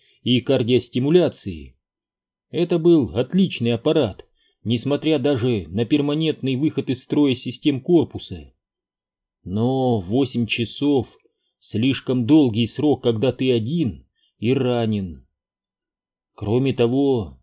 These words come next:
довольно скромные запасы обезболивающих и других медицинских препаратов оказались практически исчерпаны. Хайс осторожно приблизился к раненому другу.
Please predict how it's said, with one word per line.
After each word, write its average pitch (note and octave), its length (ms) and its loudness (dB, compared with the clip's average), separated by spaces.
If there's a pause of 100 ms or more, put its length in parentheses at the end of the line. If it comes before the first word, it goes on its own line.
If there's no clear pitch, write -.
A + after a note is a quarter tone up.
довольно C3 480 2
скромные C3+ 560 -2
запасы C3+ 440 -2
обезболивающих A#2 1200 -2 (320)
и A#2 200 0
других A2 500 -2
медицинских B2+ 760 -4
препаратов A#2+ 720 -2 (920)
оказались A#2 800 0
практически A#2+ 1080 -2
исчерпаны. G#2+ 880 -2 (1000)
Хайс A2 540 0
осторожно A#2 640 0
приблизился A#2 680 -2
к - 80 -8
раненому A#2 480 0
другу. A2 580 -4